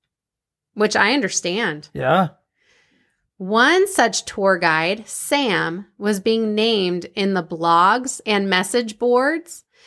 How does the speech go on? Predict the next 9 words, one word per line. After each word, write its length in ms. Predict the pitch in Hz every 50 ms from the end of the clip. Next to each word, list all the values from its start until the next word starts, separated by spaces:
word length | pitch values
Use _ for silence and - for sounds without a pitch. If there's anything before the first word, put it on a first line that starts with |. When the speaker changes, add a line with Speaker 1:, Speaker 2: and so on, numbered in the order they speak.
| _ _ _
Speaker 1:
His 360 | - 302 302 339 311 - -
family 500 | - 220 214 214 220 247 269 294 311 330
had 260 | 254 247 233 202 190
lived 340 | 190 196 202 208 208 202 226
on 140 | 220 214 214
the 100 | 214 -
island 440 | - 180 185 180 190 202 208 208
for 100 | - 196
generations, 1000 | 185 175 185 175 175 175 170 165 170 165 - - 214 214 233 262 294 320 - -